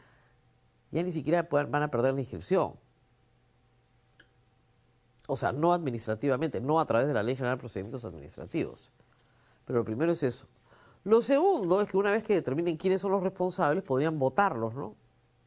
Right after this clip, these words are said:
Para empezar. Y de repente limpian el partido. Pero lo primero es documentarse claramente sobre qué cosa ha pasado acá.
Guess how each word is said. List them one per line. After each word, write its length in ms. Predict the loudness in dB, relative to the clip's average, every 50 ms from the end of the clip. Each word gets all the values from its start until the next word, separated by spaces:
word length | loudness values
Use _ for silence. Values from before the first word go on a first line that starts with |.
| _ _
Para 140 | -2 -2 -2
empezar. 440 | -2 -6 -6 -2 -2 -2 -2 -4 -6 -14 _ _ _ _ _ _ _ _ _ _ _ _ _ _ _ _ _ _ _ _ _ _ _ _ _ _ _ _ _ _ _ _ _ _ _ _ _ _ _ _ _ _ _ _ _ _ _ _ _ _ _ _ _ _ _ _ _ _ _ _ _ _ _ _ _ _ _ _ _ _ _ _ _ _ _ _ _ _
Y 80 | -4 -2
de 100 | -2 -2
repente 400 | -2 -2 -2 -2 -2 -2 -2 -2
limpian 520 | 0 0 -2 -2 -4 -6 -6 -6 -6 -6
el 100 | -6 -8
partido. 420 | -8 -10 -10 -8 -8 -8 -8 -8 -10 -16 _ _ _ _ _ _ _ _ _ -20 -20 _ -20 -20 -20 -20 -18 -6
Pero 140 | 0 2 2
lo 40 | 2
primero 240 | 2 2 2 4 4
es 80 | 4
documentarse 640 | 4 2 2 2 2 2 2 2 0 0 2 -2 -4 -2
claramente 680 | 0 2 2 2 2 0 0 0 -2 0 0 -2 0
sobre 340 | 2 2 2 2 2 0 0
qué 240 | -2 -2 -2 -2 0
cosa 280 | 0 0 0 0 -2
ha 60 | -4 -2
pasado 320 | -4 -4 -2 -2 -2 -2
acá. 240 | -4 -6 -10 -18